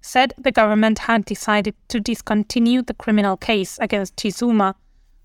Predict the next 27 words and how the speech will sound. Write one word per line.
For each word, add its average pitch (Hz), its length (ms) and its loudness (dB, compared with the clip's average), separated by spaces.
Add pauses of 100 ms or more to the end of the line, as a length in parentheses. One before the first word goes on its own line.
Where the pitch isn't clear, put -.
quote, 269 340 4 (360)
"in 262 200 4
line 214 360 4
with 254 160 -2
the 208 80 -8
prescriptions 254 760 -2
of - 120 -2
the 233 100 0
Constitution 226 920 0
and 233 340 2
other 202 260 2
relevant 180 540 2
laws," 202 520 0 (160)
unquote. 202 560 -2 (1000)
Moreover, 247 560 6
a 254 100 4
letter 233 340 4
signed 202 480 -2 (140)
by 185 400 0
Colleen 190 460 -2
Zamba, 240 480 4 (240)
the 277 80 0
Secretary 226 680 2
to 220 200 -4
President 202 680 -2
and 214 160 -4
Cabinet, 208 500 0